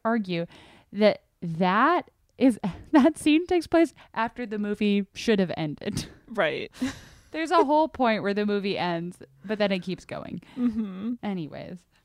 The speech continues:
Speaker 2: Yeah. So Wilson shows up. And then, okay, so then later that day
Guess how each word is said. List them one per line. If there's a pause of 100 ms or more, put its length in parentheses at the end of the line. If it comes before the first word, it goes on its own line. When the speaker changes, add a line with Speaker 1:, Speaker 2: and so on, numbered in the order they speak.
Speaker 2:
Yeah. (1000)
So
Wilson
shows
up. (220)
And
then,
okay,
so (180)
then
later
that
day